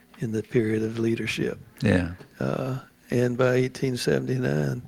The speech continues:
Speaker 1: the Klan had completely disappeared in the South. We know that, uh, in nineteen twelve, uh, down in Georgia,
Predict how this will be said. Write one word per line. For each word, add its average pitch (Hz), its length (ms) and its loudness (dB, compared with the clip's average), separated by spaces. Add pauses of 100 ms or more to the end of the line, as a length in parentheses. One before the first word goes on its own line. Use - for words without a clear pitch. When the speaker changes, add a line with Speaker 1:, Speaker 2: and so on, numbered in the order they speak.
(100)
Speaker 1:
the - 100 -2
Klan 131 360 0
had 117 180 -4
completely 135 460 -2
disappeared 120 720 -4
in 117 120 -6
the 117 80 -6
South. - 540 -8 (580)
We 123 140 0
know 123 320 2
that, 120 380 0
uh, 120 280 0
in 120 200 -4
nineteen 120 600 -2
twelve, 113 720 0 (800)
uh, 120 160 2
down 120 300 2
in 113 180 -2
Georgia, 117 580 2